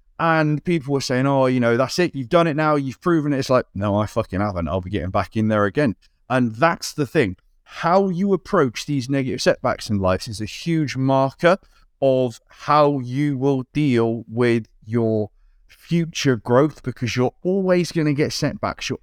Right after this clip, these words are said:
always gonna have problems. You are a hundred percent allowed, entitled, um, empowered to feel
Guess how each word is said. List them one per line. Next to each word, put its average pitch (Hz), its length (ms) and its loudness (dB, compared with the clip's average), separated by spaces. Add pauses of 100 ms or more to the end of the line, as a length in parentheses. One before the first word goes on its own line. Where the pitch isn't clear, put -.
always 151 400 -2
gonna 127 180 0
have 123 220 -4
problems. 147 520 -4
You 139 220 0
are 135 160 4 (320)
a 139 120 4
hundred 214 680 0
percent 160 440 -2 (1120)
allowed, 151 580 2
entitled, 139 800 0 (200)
um, 110 440 2
empowered 135 580 0
to - 220 -10
feel 160 560 0